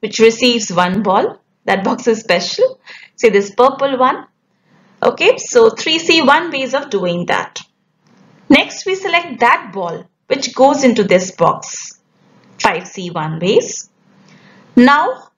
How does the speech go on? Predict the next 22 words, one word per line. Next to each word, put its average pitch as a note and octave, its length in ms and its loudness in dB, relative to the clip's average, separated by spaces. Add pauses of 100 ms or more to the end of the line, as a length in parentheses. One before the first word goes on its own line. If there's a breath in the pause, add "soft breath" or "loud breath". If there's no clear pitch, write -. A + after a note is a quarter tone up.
(100)
the C#4 100 0 (120)
other F#4+ 260 2
two G4+ 220 -4
boxes D4+ 720 -4
receive C#4+ 500 -2
two D4+ 220 2
balls G3 400 0
each. - 640 -6 (160)
So - 260 0
out - 260 2
of F4+ 80 -16
the F4+ 80 -14
four F4+ 300 -2
remaining D#4 540 -4
balls, - 460 2 (520 loud breath)
we C4+ 80 4
select E4 380 2
two G#4 200 6
balls C#4 340 2
for A3+ 120 0
this F#3 340 -6
one, D4 200 2